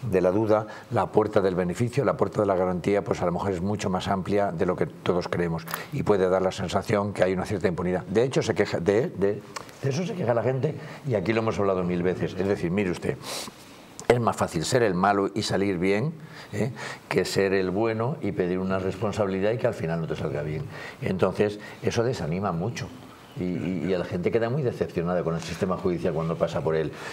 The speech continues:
porque le parece que es muy difícil que se obtenga una situación de justicia. Y, lógicamente, para eso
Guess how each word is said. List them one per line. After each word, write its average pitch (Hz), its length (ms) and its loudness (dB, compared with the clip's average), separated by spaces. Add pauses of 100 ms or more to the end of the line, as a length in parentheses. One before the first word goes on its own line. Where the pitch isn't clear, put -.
(120)
porque 120 160 -2
le 85 80 4
parece 92 240 2
que 85 80 2
es 95 80 2
muy 104 160 2
difícil 101 340 0
que 95 120 0
se - 80 -2
obtenga 92 320 2
una 85 100 -2
situación 85 380 0
de 78 80 -2
justicia. - 500 -6 (340)
Y, 190 120 0
lógicamente, 90 640 -2
para 80 220 4
eso - 260 0